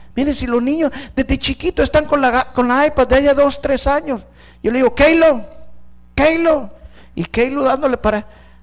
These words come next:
"Eh, Keilo", ¿m? Y sigue. Porque desde, imagínense chiquito, ¿qué va a hacer estos niños cuando tengan quince, dieciséis años?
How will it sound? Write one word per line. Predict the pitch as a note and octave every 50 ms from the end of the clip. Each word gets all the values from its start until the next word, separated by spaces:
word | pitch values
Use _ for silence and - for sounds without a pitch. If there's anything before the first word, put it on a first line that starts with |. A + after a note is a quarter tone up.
| - - -
"Eh, | - - -
Keilo", | - - - D4+ D#4 D#4+ E4 D#4+ C#4+ G#3 D#3 - C#3 - - -
¿m? | A#3 B3 C4 C4 C4+ - - - - - _ _ _ _ _ _ _ _ _ _ _
Y | - G3
sigue. | - - - D#4 F4 G#4 F4+ F#3 D3 - - - - - - - - - - - - - _ _ _ _ _
Porque | - G3 - - C4+
desde, | C4 A#3 C#4 C4+ - -
imagínense | - A3+ A3 A3 G#3 B3 D4 F4 E4 - G#4 -
chiquito, | - - A#3+ - - E4+ E4 - - - - - -
¿qué | - C4+
va | C#4 D4
a | D4+
hacer | D4 - E4+ E4
estos | D#4+ D4 - - C4
niños | B3+ C#4+ E4 D#4+ C#4+
cuando | - A3+ A3+ A3+ A#3
tengan | A#3 - D4 D4 C#4 C4+ B3+
quince, | - C#4 D4+ D#4+ D4 - -
dieciséis | - G#3 G3 - B3+ C4 - -
años? | C#4 F4 F#4 F#4 F4+ D#4